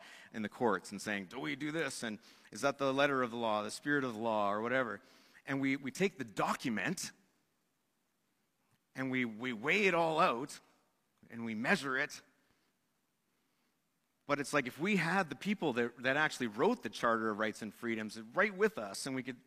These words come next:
you know, walk with them and say, "What were you thinking with that? Was that your intent?" And like, "No,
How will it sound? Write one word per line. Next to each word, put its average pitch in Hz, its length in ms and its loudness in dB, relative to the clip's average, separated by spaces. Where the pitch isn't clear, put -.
you 156 80 -4
know, 139 60 0
walk 165 240 2
with 147 80 -6
them 127 100 -4
and 117 80 -4
say, 120 140 -6
"What 135 180 -10
were 226 140 -4
you 320 80 0
thinking 202 300 -2
with 113 140 -2
that? 95 320 -2
Was 101 100 -14
that 151 200 4
your 175 160 4
intent?" 165 320 0
And 101 80 -4
like, 90 180 0
"No, 98 540 2